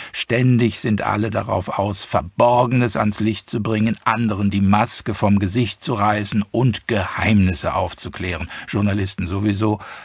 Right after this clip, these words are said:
aber eigentlich ist heute jedermann Privatermittler im Dienste einer höheren Wahrheit. Für unser Thema, für Verschwörungstheorien, ist das ja ein wesentlicher Nährboden. Aber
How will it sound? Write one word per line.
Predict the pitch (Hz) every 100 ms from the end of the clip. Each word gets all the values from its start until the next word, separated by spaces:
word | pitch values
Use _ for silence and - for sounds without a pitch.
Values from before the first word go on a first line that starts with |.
| -
aber | - 98 -
eigentlich | 107 104 117 101
ist | 95 -
heute | 98 101
jedermann | 90 85 110 104 85 82
Privatermittler | - 95 90 - 90 - 90 87 - 92 92 -
im | 107 92
Dienste | 107 110 101 - -
einer | 101 98 90 -
höheren | 127 120 101 101
Wahrheit. | 95 92 87 - - - - - - - - _
Für | -
unser | - 202 180 180
Thema, | 156 131 135 165 180
für | 160 131 127 113
Verschwörungstheorien, | - - 92 - 101 127 151 165 - - 139 135 147 147
ist | -
das | 104
ja | 135 127
ein | 110
wesentlicher | 104 120 127 127 117
Nährboden. | 117 139 143 101 - - - - _ -
Aber | 98 104 98 104